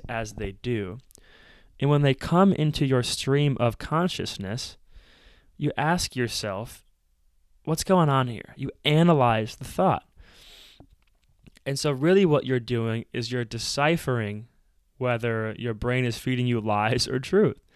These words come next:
So maybe you sit there and you're like, "Oh, I'm so stressed for today because this could happen and this could happen and this could happen." And you just, you grab the thought. You say, "Okay, I'm afraid, uh, to do this today, to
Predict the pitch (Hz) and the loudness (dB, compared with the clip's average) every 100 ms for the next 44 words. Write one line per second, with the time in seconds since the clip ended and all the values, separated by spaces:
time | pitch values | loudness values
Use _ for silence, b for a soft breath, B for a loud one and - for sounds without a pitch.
0 | b b b b b - 160 165 160 - | b b b b b -2 0 2 2 2
1 | 151 - 127 123 123 120 120 - 113 113 | 2 0 2 4 4 2 -2 -6 -8 -8
2 | 104 107 110 110 117 - 147 - 131 131 | -8 -8 -6 -6 -4 -4 -4 -2 -2 -2
3 | - - 123 123 117 117 113 113 107 123 | -2 -6 -6 -4 -2 -2 -2 -4 -6 -4
4 | 131 131 127 123 120 113 117 120 120 120 | -4 -4 0 -2 -2 -6 -6 -4 -4 -2
5 | 117 113 107 120 - 117 113 - 113 - | -4 -6 -8 -8 -8 -6 -6 -6 -10 -12
6 | B B B B B B B _ _ _ | B B B B B B B _ _ _
7 | 147 165 175 147 - 147 143 160 175 139 | 0 2 2 -2 -6 -6 0 4 4 0
8 | - 113 90 - 127 123 117 123 - 71 | -4 -4 -4 -8 -10 -8 -4 -4 -6 -12
9 | - _ _ _ _ _ - 123 135 143 | -16 _ _ _ _ _ -14 -6 -6 -6
10 | - - 127 123 120 117 - 117 110 107 | -8 -4 -2 0 -2 -4 -6 -8 -6 -8
11 | 104 - 117 110 107 - 107 98 98 101 | -10 -10 -8 -8 -8 -10 -10 -8 -8 -10
12 | - _ _ _ - 113 104 101 | -14 _ _ _ -8 -6 -6 -8